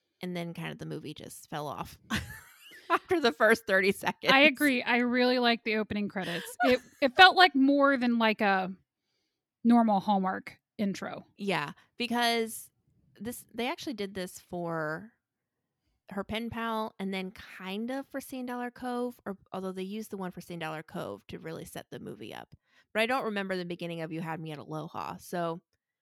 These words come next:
Speaker 1: and you know how normally I catch these opening credits 'cause they normally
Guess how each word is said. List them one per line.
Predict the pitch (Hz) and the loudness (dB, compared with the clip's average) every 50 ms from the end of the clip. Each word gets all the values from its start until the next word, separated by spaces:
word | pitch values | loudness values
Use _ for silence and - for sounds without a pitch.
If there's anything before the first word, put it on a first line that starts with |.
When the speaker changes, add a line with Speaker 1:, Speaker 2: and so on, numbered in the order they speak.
| _ _ _ _ _ | _ _ _ _ _
Speaker 1:
and | - 196 | -8 -6
you | 214 226 | -6 -4
know | 226 214 214 202 | -2 -2 -2 -2
how | 202 196 185 | -2 -4 -4
normally | 185 190 190 190 190 180 180 175 170 165 | -4 -4 -4 -6 -6 -6 -8 -8 -8 -8
I | 160 165 | -10 -10
catch | - - 175 160 - - - | -10 -10 -10 -10 -10 -16 -16
these | - 170 160 156 156 160 - - | -12 -10 -8 -8 -8 -8 -8 -8
opening | 170 165 - 160 160 156 | -8 -8 -6 -8 -10 -10
credits | - - - 156 151 131 - - - | -10 -10 -10 -10 -10 -12 -14 -18 -14
'cause | - 170 151 156 | -12 -12 -10 -8
they | 160 156 | -10 -8
normally | 156 160 160 156 156 151 151 156 | -8 -8 -8 -10 -10 -12 -12 -14